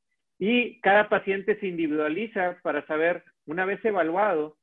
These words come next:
en su m-, meta de peso ideal en base a estatura, sexo, raza, eh, contenido de masa muscular, tejido graso ma-, eh, visceral, tejido graso subcutáneo,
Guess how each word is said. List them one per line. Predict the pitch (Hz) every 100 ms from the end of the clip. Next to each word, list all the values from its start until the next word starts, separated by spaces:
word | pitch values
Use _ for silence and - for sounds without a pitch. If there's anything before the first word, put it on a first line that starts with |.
| _ _ _ -
en | 147 143
su | 151 143 139 131 _ _ _ _
m-, | 135 143 160 160 160 -
meta | 151 190 214 202
de | 175
peso | 175 196 202
ideal | 185 175 180
en | 160
base | 147 165 180
a |
estatura, | 165 143 - 165 175 165 151 -
sexo, | 156 160 - 156 139
raza, | 139 165 170 170 156 147 _ _ _ -
eh, | 143 127 123 117 117 117 - _ _ _ _ _
contenido | 151 139 156 156 175 170 143
de | 135
masa | 147 165 165
muscular, | 156 147 - 160 185 190 180 -
tejido | 143 156 156
graso | 151 156 156 151
ma-, | 175 185
eh, | 175 151 135 127 127 127 127 - _ _ -
visceral, | 139 139 170 180 185
tejido | 165 - 160 160
graso | 151 -
subcutáneo, | 180 226 220 190 190